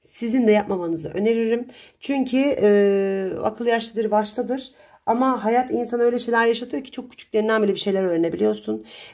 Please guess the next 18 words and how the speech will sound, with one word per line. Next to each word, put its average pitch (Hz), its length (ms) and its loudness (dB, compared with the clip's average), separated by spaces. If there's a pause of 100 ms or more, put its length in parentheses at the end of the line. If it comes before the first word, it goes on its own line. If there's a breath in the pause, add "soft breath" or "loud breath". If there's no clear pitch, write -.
Benim 240 320 4
size 202 260 0
tavsiyem, 208 540 -2
küçüğünüzsem 170 760 -4
diye 160 160 2
söyledim. 165 580 0 (380 loud breath)
İlahi 226 360 4
adaleti 170 380 -2
teslim 190 360 -4
edin. 220 260 -2
Beddua 226 440 2
ederseniz 240 640 0
her 220 180 0
yeni 175 240 0
bir 160 100 -2
gün 208 240 -4
beddua 202 520 0
enerjisi 185 800 -2